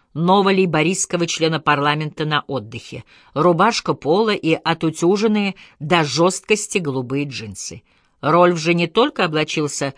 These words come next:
всё в тот же тёмный деловой костюм, но ещё и водрузил на второй руль кейс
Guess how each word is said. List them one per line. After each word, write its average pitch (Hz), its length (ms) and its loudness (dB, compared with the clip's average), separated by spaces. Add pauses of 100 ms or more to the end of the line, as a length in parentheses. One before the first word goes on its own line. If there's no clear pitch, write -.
(180)
всё - 280 0
в - 60 -8
тот 180 220 0
же 170 140 0
тёмный 156 440 0
деловой 160 440 0
костюм, 123 520 -6 (280)
но 190 120 2
ещё 220 300 2
и 311 40 0
водрузил 247 520 0
на 254 140 0
второй 226 500 0
руль 214 300 0
кейс - 640 -2